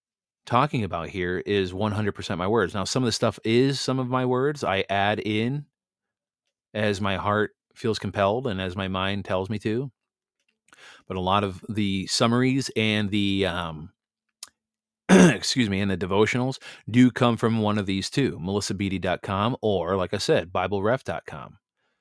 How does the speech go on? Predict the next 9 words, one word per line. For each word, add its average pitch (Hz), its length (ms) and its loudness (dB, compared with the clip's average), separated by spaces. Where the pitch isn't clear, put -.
Very 120 360 6
great 110 360 2
ministries, 98 720 -2
and 107 180 0
they 107 100 2
do 110 160 0
an 107 120 -2
exceptional 120 720 0
job 80 420 -8